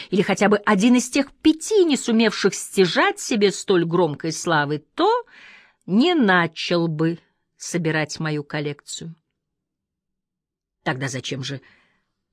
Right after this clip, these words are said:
ты уже столько времени не сводишь глаз с формуляра этой никому неведомой женщины, словно она внезапно сделалась важнее всех прочих?" "Именно затем, мой дорогой,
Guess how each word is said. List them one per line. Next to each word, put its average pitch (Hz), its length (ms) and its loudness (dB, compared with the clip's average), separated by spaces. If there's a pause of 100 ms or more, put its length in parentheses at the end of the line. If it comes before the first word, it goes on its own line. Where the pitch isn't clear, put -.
(340)
ты 170 100 -2
уже 139 140 -6
столько 160 300 -6
времени 151 300 -2
не 156 80 -4
сводишь 143 380 -6
глаз 143 320 -6
с - 60 -14
формуляра 143 560 -4
этой 160 320 -6 (1200)
никому 185 380 0
неведомой 185 440 4
женщины, 180 560 -2
словно 170 340 0
она 170 120 2
внезапно 170 460 0
сделалась 165 420 -2
важнее 131 540 -4
всех - 280 -8
прочих?" - 480 -10 (1400)
"Именно 233 260 4
затем, 233 380 2
мой 233 160 4
дорогой, 214 560 2